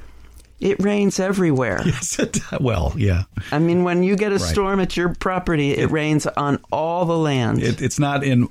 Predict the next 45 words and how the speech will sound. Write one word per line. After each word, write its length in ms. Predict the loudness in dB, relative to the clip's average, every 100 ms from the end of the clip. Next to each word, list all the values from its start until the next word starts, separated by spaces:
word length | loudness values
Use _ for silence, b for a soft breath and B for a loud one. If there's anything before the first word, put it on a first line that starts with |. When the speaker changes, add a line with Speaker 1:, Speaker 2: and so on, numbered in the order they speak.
| -4
Speaker 2:
a 200 | -6 -4
single 360 | 0 2 2 2
line. 440 | 2 2 2 2
Speaker 1:
It's 180 | 0 0
not 220 | 0 0
in 120 | 0 0
a 60 |
single 420 | 0 0 2 2
line, 280 | 2 2 2
right. 260 | 2 0 -4 B B B
So 180 | -2 0
when 160 | 2
I 160 | 0 -2
set 220 | -2 -2
up 140 | -2
drip 260 | -2 -2 -2
systems, 580 | -2 -2 0 0 0 -2 B B
I 80 | -2
like 240 | 0 -2
to 100 | -2
set 240 | -2 -2 0
them 160 | 0
up 140 | 0 -2
so 160 | -2
they 180 | 0 2
wet 360 | 2 0 -2 -4
the 140 | -4
whole 480 | -4 -2 -2 0 0
area. 540 | -2 0 0 -2 -4 B B B
I 100 | -2
may 200 | 0 2
only 240 | 2 2 2
run 220 | 2 2
them 120 | 2
once 240 | 2 0 0
every 220 | 0 -2
two 180 | 0 0
weeks 540 | 2 -2 -4 -12 -12 B B B B -10
for 200 | -2 0
my 180 | 2 0
very 280 | 0 0
drought-tolerant 720 | 0 0 -4 -4 -2 0 -2
plants, 440 | -2 -2 -2 -4 -8 B B -14 -4
but 340 | -2 -2 -6 -14 -20 -20 -20 -8 -2 0
it, 220 | 2 0